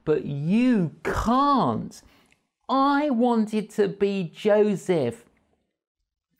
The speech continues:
There are many different versions of Christmas. And because there are many different versions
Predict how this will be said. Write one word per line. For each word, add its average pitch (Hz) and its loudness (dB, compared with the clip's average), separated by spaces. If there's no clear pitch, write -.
There 156 2
are 156 0
many 208 0
different - -6
versions 120 -6
of 123 -8
Christmas. - -10
And 156 -4
because 208 -4
there 160 0
are 156 0
many 185 -2
different 151 -6
versions 135 -4